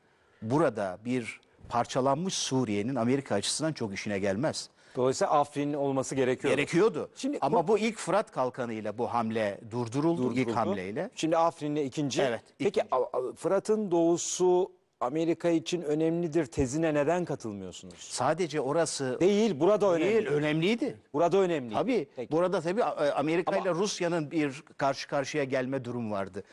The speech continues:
Speaker 1: Rusya'nın da, e, Esad'ın en sıkışmış anında gelip burayı tahkim etmesinin asıl sebebi, bakın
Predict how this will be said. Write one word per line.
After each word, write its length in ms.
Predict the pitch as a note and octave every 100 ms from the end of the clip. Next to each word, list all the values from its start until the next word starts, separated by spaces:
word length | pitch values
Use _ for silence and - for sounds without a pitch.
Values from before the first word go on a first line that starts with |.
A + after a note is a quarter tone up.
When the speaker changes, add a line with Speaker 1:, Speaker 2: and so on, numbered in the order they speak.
| - -
Speaker 1:
Rusya'nın 600 | A2+ D#3+ G3 C4+ B3 G3
da, 240 | D3+ A#2+ G#2+ - _ _ _ _
e, 320 | G#2+ A2 G2 -
Esad'ın 440 | B2 - G#3+ G3+
en 140 | C#3+ B3
sıkışmış 580 | - - E3 - G3+
anında 380 | - C#3+ C3+ B2+
gelip 460 | A2+ B2+ D3+ D3+ -
burayı 280 | C3 C3+ -
tahkim 400 | B2 B2 - G3+
etmesinin 560 | D3 B2+ A#2 B2 A#2+ A2+
asıl 280 | C#3 -
sebebi, 520 | G3 D#3 C3 C3 C3+ A#2
bakın 320 | A3+ G#3+